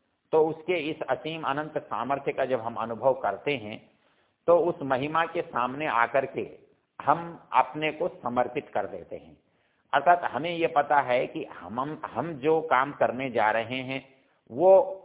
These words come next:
और जो काम दूसरा व्यक्ति मेरे साथ कर रहा है वो, हम दोनों से वह ऊपर है। वो मेरा शत्रु तो है, लेकिन मेरा विरोधी है, वो मुझसे द्वेष करता है,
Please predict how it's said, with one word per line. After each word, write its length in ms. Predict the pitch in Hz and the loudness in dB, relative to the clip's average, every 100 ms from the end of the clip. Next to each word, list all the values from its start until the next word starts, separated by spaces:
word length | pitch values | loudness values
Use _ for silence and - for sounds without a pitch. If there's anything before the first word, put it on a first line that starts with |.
| - - | -20 6
और 160 | 147 151 | 6 6
जो 200 | 165 175 | 2 2
काम 320 | 156 156 151 | 4 4 2
दूसरा 360 | 139 131 170 | -6 -2 0
व्यक्ति 360 | 165 143 - 156 | 2 0 -4 -8
मेरे 240 | 139 127 | -4 -4
साथ 200 | 127 131 | 0 0
कर 240 | 135 - 110 | -2 -2 0
रहा 480 | 113 113 113 110 110 | 2 2 0 -2 -2
है 100 | 107 | -4
वो, 400 | 87 117 101 - _ _ _ _ _ | -4 -4 -4 -10 _ _ _ _ _
हम 380 | - 156 175 160 | 2 2 2 -6
दोनों 560 | 156 120 135 139 160 180 | -10 -2 2 2 2 -2
से 220 | 180 180 | 0 0
वह 340 | 180 156 156 135 | 6 6 4 0
ऊपर 300 | 123 - - | 0 0 0
है। 180 | - - _ _ _ _ - | -4 -18 _ _ _ _ 2
वो 140 | 160 | 4
मेरा 240 | 175 165 175 | 4 2 2
शत्रु 380 | - - 160 | 0 -4 -4
तो 140 | 170 165 | 0 0
है, 320 | 123 107 - - _ _ _ _ _ - | 2 -2 -4 -18 _ _ _ _ _ -4
लेकिन 260 | 156 175 | -2 -2
मेरा 200 | 170 165 | 0 2
विरोधी 480 | 170 143 151 147 165 | 4 4 2 2 -2
है, 400 | 113 98 110 80 - _ - | 0 -2 -2 -4 -18 _ -2
वो 120 | 151 | 0
मुझसे 300 | 160 165 180 | 0 -2 -4
द्वेष 280 | 139 156 160 | 0 -2 -2
करता 480 | - 120 107 143 127 | 0 0 4 4 4
है, 240 | 95 90 | 2 -6